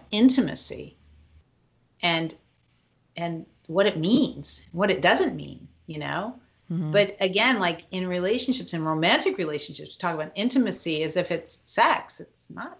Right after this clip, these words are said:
Speaker 1: sex.
Speaker 2: Mm-hmm.
Speaker 1: Intimacy requires connection with another person,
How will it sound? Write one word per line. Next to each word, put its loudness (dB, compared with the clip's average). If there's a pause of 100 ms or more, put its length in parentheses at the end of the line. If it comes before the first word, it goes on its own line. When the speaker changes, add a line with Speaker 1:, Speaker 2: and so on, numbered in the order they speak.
Speaker 1:
sex. -8 (360)
Speaker 2:
Mm-hmm. 0 (340)
Speaker 1:
Intimacy 0
requires 4
connection -6
with -8
another -6
person, -12